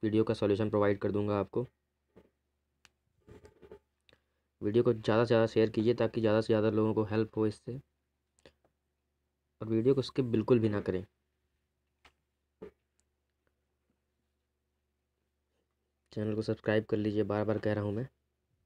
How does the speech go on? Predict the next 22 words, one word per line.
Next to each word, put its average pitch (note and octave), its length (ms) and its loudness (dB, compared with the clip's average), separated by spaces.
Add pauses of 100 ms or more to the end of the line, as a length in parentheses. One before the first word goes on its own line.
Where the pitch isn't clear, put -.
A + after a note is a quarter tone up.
(1200)
ये G#2+ 100 2
रिड्यूस्ड A2 380 0
सिलेबस G#2+ 340 -10
के - 100 -2
बेस G#2 200 2
पर G#2 140 -6
क्वेश्चन G#2+ 340 -2
पेपर G#2 260 0
जो G2+ 100 2
बनाया G2+ 260 0
गया G2 180 0
है G2 100 -2
कल G2+ 180 -2
प्री - 200 -6
बोर्ड G#2 220 2
के G#2+ 120 0
लिए, A2 200 0 (760)
एकदम G#2+ 260 0
रियल G#2+ 240 4
क्वेश्चन G#2+ 320 -2
पेपर G2+ 280 0
है। B2 140 -8